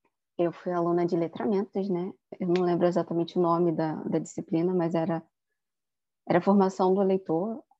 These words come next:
acho que era isso. E foi muito, muito bom, porque eu já tinha, eu já tinha contato, de alguma forma, com a prática da Andréia por causa da Grazi.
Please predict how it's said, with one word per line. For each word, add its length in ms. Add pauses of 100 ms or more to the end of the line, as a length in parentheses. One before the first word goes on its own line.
(140)
acho 200
que 80
era 140
isso. 340 (800)
E 140
foi 260
muito, 1000
muito 360
bom, 220
porque 300
eu 60
já 120
tinha, 540 (140)
eu 140
já 120
tinha 180
contato, 480
de 80
alguma 280
forma, 340
com 160
a 40
prática 540
da 100
Andréia 440
por 240
causa 280
da 120
Grazi. 500